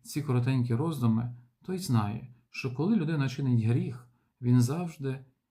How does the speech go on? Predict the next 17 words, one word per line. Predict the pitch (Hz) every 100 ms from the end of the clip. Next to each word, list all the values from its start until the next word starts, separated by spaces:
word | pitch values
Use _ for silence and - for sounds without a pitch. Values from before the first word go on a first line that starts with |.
| _ _ -
буде | 170 165
її | 127 123 123
знесилювати. | 123 127 120 - 113 120 123 - - _ _ _ _ _ _ _
Чинити | - 143 139 131
буде | 120 123 123
її | 117 120 123
щораз | - 123 117
менш | 117 117 117 -
вразливою | 113 107 117 165 156 139 131 123 - _ -
до | 113
правди, | - 117 151 160 123 120 120 - -
справедливості, | - 117 110 104 113 156 156 143 - - - - _ -
знесилюватиме | 123 165 180 214 190 165 160 151 135
в | 123
ній | 123 143 139 -
бажання | 127 120 120 123 120 113
молитися, | 107 117 160 160 135 - 131 123